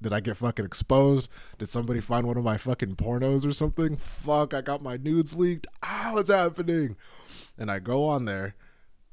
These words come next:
and it's, like, thirty-eight K views. I'm like, "Oh shit." I fu-, I start screaming. I'm like, "Man, what?" I go outside, I clean my car, I go about my day. I got a, I had a busy fucking, nice fucking Saturday. Went to Oktoberfest, had a few beers.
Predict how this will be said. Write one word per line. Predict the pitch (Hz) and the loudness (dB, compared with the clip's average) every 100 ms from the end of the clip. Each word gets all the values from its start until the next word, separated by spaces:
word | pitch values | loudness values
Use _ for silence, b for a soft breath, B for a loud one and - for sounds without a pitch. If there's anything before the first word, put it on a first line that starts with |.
| - | -8
and | 107 | -6
it's, | 110 | -4
like, | 98 87 | -6 -6
thirty-eight | - 131 131 127 | -2 0 0 -2
K | - 117 | -2 -4
views. | 98 107 101 | -2 -4 -4
I'm | |
like, | 101 76 - - | -6 -8 -12 -2
"Oh | 208 214 151 | 2 4 4
shit." | - - 233 | 4 2 0
I | 135 | 0
fu-, | - 139 | -2 -4
I | 117 | -2
start | 110 - 131 127 | -2 -2 0 0
screaming. | - - 135 143 156 | 0 0 2 2 2
I'm | 156 | -4
like, | 101 | -6
"Man, | 127 185 175 147 156 | -4 -4 -2 -2 2
what?" | 214 196 - B B B B | 4 4 2 B B B B
I | 107 | -10
go | 101 113 143 | -4 0 2
outside, | 143 - 131 127 | 2 0 -2 -2
I | 110 | -2
clean | - 127 | 0 2
my | 131 120 | 2 0
car, | 110 113 110 | -2 0 0
I | |
go | 98 92 113 | -2 -2 0
about | 113 123 | 2 0
my | 113 98 | 0 -4
day. | 90 104 | -2 -2
I | 98 | 0
got | 104 | -2
a, | 92 - | -4 -4
I | |
had | 107 | -4
a | 85 | -4
busy | 85 110 98 | -2 -2 -2
fucking, | 98 107 - 87 80 | -6 -8 -8 -8 -8
nice | 107 - | -8 -8
fucking | - 92 - | -10 -12 -12
Saturday. | - 90 80 - - - - B B B B B | -12 -10 -12 -14 -14 -14 -16 B B B B B
Went | 101 | -6
to | 92 | -4
Oktoberfest, | 85 - 113 92 - 101 - | -6 -4 -2 -2 -2 -2 -2
had | 92 | -6
a | |
few | - 98 | -4 -6
beers. | 87 101 101 95 - - | -4 -2 -2 -2 -6 -10